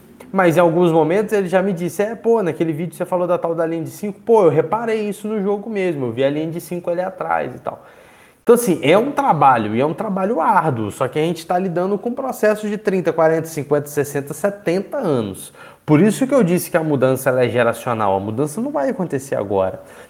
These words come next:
A gente não vai mudar a visão que as maneiras em, que a, a visão que as pessoas enxergam o futebol no instalar de dedos de um ano pro outro.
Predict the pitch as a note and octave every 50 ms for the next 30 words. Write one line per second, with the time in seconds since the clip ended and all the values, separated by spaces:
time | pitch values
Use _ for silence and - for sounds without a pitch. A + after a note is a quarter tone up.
0 | _ _ - A2 G#2 B2 B2 - - F3+ G3 F#3+ E3 E3+ F3+ F#3+ F#3+ F3 C3+ C3
1 | C3 C3+ C3 A#2+ B2 A#2 G#2+ G#2 A2 A2 A2 G#2+ A2 - - - - _ _ -
2 | A#2 G#2+ G#2+ A#2 A2 A2 A2 G#2+ G#2+ G#2 G#2+ A2 A#2 - - - A2+ G#2 - F2+
3 | G2 G2+ G2+ G#2+ G#2+ G#2 B2 B2+ B2+ C3 A#2+ - - A#2+ G#2+ - A#2+ G#2+ G#2+ A2
4 | G2 - A#2+ G#2+ A2 G#2+ G#2+ G2+ - - - - A2 G#2+ B2 C#3+ D#3+ D3 A#2+ -
5 | - - - - - B2+ B2+ A#2+ - - C3 A#2 A2 A2 A2 A#2+ A#2 G#2+ A2 G2+
6 | G#2 G#2+ G#2 G#2 G#2 G#2 G2+ G2+ G2+ G#2 A#2+ B2 A#2 A2+ G#2+ A2 A2 A2 A2 A#2
7 | A2+ G#2 G2 G2 F#2 - - - -